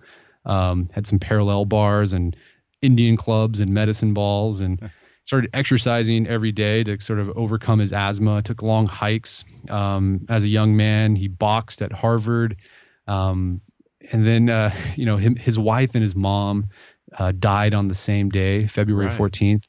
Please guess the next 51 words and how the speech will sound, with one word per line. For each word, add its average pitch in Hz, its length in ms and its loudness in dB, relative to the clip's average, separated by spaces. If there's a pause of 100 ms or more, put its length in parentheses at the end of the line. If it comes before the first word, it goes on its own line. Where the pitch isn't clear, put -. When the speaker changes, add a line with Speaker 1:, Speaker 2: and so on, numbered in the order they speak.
(140)
Speaker 1:
He 104 160 -2
decided 113 500 -4
to 104 80 -6
go 113 80 2
out 110 140 -2
to 110 60 -6
the 104 100 -4
Dakota 110 380 0
Bad-, 101 400 -4
Badlands 98 760 -4 (100)
and 95 240 -6
take, 107 260 -2
try 104 200 0
his 95 100 0
hand 104 320 0
at, 92 300 -2
uh, 92 160 -2
ranching. 104 580 0 (680)
Did 127 200 2
that, 110 280 -2
and 98 140 -6
he 110 80 0
was 110 120 0
just 107 120 -2
out 117 240 -4
there. 117 320 0
And, 101 340 -4
uh, 104 140 0
what 131 120 2
was 127 100 0
crazy, 196 320 0
you 123 60 4
know, 120 120 2
he's, 117 240 -2 (120)
he 117 120 2
was 131 160 6
sort 196 160 0
of 170 60 -2
like 156 140 -2
a 113 60 -2
city 190 260 -2
slicker, 113 400 -2
but 101 280 -2
the, 107 160 2
the 104 140 0
cowboys 131 460 0
accepted 113 440 -6
him 95 160 -2
'cause 98 140 -4
he 113 160 0
just, 117 320 0